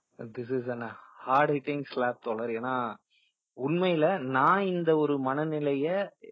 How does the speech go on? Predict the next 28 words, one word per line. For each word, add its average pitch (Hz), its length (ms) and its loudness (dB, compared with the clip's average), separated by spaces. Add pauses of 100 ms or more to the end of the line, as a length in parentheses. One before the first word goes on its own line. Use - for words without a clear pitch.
(240)
இந்த, 143 240 -2
இந்த, 147 300 0
இந்த 147 280 -2
டைப்பா 180 360 0
நான் 143 220 -2
யோசிச்சிருக்கேன். 147 580 -2
இது 127 140 -6
ரொம்ப 156 260 2
முன்னாடி 151 340 -2
நான் 123 120 -6
சொல்றது. 113 560 -10 (480)
அ, 120 60 -6
அது 123 360 -2
வந்த 165 360 2
புதுசுல 151 440 -4
வந்து 180 420 -2
"இது 196 160 0
எதுக்கு 247 320 0
போடுறானுங்க?" 156 640 0
அப்படிங்கிற 151 480 -2
மாதிரியான 143 600 -4
ஒரு 127 420 -4 (580)
தாட் 165 180 6
எனக்கு 139 300 -2
இருந்தது. 165 560 0 (1040)
எனக்கு 123 260 -6
இப்பவே 147 440 0
என்னை 131 300 -2